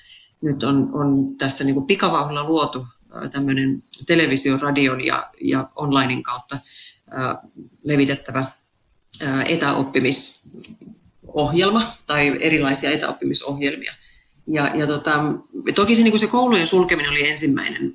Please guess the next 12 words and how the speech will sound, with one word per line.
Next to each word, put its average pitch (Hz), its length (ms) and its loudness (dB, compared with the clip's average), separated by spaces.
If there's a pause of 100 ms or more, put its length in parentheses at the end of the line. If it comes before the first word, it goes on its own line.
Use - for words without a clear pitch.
iso 139 320 2
juttu - 260 -6
ja, 143 140 0
ja - 140 0
samalla 190 340 2
sitten 175 300 0
ruvettiin 151 580 -2 (640)
kehottamaan 160 1120 2
pitämään 165 440 4
fyysistä 175 480 4
etäisyyttä. 170 800 0
Äm, 143 600 -6